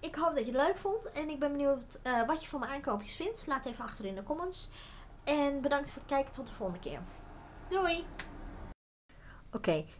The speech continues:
ik moest het echt even <laughs> proberen.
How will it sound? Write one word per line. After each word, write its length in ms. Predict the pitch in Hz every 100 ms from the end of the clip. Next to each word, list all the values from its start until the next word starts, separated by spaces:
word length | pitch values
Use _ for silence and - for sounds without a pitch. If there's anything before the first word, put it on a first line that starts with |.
| -
ik 140 | 208
moest 220 | 202 247 -
het 100 | -
echt 200 | 262 -
even 280 | 247 202 208 220 - 254 - 427
<laughs> 420 | - - 349 - -
proberen. 600 | 277 240 233 233 220